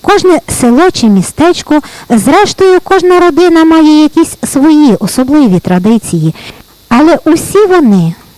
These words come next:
увібрали у себе споконвічну народну мудрість. І цьогорічне надвечір'я Христове, наповнившись цими традиціями, нехай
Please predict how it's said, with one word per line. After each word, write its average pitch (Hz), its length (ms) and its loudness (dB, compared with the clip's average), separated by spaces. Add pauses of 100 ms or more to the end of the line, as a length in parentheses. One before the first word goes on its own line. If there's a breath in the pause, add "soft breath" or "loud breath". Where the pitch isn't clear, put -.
(260)
увібрали 240 760 0
у 277 120 -4
себе 165 520 -4 (640 loud breath)
споконвічну 254 1080 0
народну 233 760 0
мудрість. 196 760 -2 (760 soft breath)
І 269 100 2
цьогорічне 302 720 0
надвечір'я 233 760 0
Христове, 233 640 -2 (560)
наповнившись 202 1080 -2 (240)
цими 240 320 0 (180)
традиціями, 160 840 -2 (540 soft breath)
нехай 311 520 0